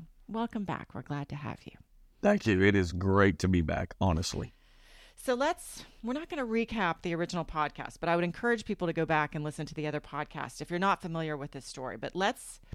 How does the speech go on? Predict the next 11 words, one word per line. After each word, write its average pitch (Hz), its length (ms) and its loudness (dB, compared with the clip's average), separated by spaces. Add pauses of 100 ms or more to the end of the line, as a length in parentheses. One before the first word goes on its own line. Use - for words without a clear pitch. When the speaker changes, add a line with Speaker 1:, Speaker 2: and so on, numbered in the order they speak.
(260)
Speaker 1:
I - 60 -4
wanna 214 140 2
pick 277 300 -4
it 277 80 2
up 185 240 0
from, 170 680 -2 (760)
um, 156 460 -6 (1700)
you're 202 220 6
in 220 120 6
the 202 80 2
hospital. 147 560 -2